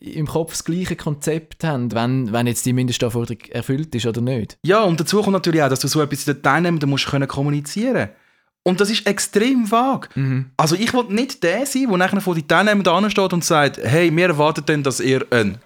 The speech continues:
Speaker 2: guten L S könnt planen. Und die ganze Kursgruppe ist einfach so, okay,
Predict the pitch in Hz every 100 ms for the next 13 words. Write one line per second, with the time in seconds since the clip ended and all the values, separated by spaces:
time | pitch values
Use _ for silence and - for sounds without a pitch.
0 | _ - 277 254 156 180 110 - 139 135
1 | 120 - - 160 143 120 101 - - 120
2 | 110 104 92 90 101 101 117 143 135 -
3 | _ _ - 147 143 - 147 156 160 147
4 | 139 127 113 123 101 - _ _ _ _
5 | _ - 120 - 120 143 220